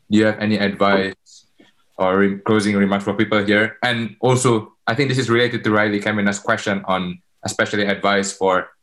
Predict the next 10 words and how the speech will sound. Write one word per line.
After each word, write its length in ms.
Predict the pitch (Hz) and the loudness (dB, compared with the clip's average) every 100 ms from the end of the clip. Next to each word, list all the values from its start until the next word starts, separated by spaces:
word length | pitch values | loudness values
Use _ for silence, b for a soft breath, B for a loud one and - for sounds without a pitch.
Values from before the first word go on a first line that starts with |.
| _ | _
private 520 | - 117 107 117 101 98 | -2 0 0 -2 -2 -2
gov 300 | 107 107 - | 0 -2 -2
tech 220 | 101 101 | -4 -2
firms 360 | 107 101 101 | 0 2 0
who 80 | 98 | -2
would 120 | 95 95 | -2 0
like 160 | 95 | -2
to 80 | 92 | -2
work 220 | 92 92 - | -2 -2 -2
with 160 | 82 | -8